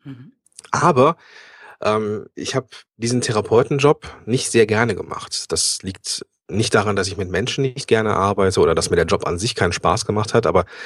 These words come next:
Speaker 2: das Arbeiten im Gesundheitswesen, mm, das hat mich irgendwann ganz schön mürbe gemacht. Und, ähm, ich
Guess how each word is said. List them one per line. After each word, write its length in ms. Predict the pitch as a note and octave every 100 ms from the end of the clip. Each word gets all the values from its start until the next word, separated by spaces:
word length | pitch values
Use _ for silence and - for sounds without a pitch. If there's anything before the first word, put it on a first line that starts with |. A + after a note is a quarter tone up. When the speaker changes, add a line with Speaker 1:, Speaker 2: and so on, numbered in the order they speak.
| - -
Speaker 2:
das 140 | -
Arbeiten 560 | F2+ G#2 G#2+ G#2 G#2 F#2
im 340 | F#2 F#2 E2
Gesundheitswesen, 840 | F#2+ G2 A2+ A2+ - G2+ G2 G2+ F#2+ - - - - - -
mm, 240 | B2 B2 A2+
das 140 | -
hat 120 | D3
mich 120 | A#2+
irgendwann 320 | - G#2+ G2+ F#2+
ganz 140 | G2+
schön 200 | - F#2+
mürbe 320 | G#2 A#2 F#2+
gemacht. 540 | - B1+ - - - -
Und, 480 | D2+ D#2+ E2+ - -
ähm, 300 | E2 E2+ E2
ich 360 | - - -